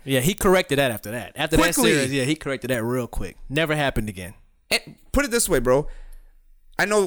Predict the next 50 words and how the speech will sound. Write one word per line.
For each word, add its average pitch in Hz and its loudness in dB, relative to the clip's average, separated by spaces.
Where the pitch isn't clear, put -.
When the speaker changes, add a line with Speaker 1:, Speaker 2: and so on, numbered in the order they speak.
Speaker 2:
uh, 131 2
LeBron 143 0
is 143 -4
three 170 -2
and 160 -4
five 147 2
in 135 -8
the 127 -6
finals. 107 -4
They - -4
say, - -2
right? 117 -4
Three 160 -6
and 180 -6
Speaker 1:
Yeah. 180 -2
Speaker 2:
five? 214 -6
Speaker 1:
Three 127 0
and 107 -4
s-, - -10
five. - -4
Speaker 2:
Three 170 2
and 160 -2
five. 104 -6
Speaker 1:
Yeah, 95 -8
Speaker 2:
If 190 0
he 262 0
Speaker 1:
anytime. 220 -2
Speaker 2:
loses, 196 2
I 170 0
mean, 151 -4
three 180 4
and 160 -4
five. 107 -2
The 170 0
Mavericks 240 2
one 190 2
is 175 2
the 165 0
only 196 4
one 165 2
that's 131 2
his 160 4
fault. 139 2
The 131 0
Speaker 1:
Okay. 151 6
Speaker 2:
other 143 4
ones, 151 0
he 170 0
was 165 0
wildin'. 175 0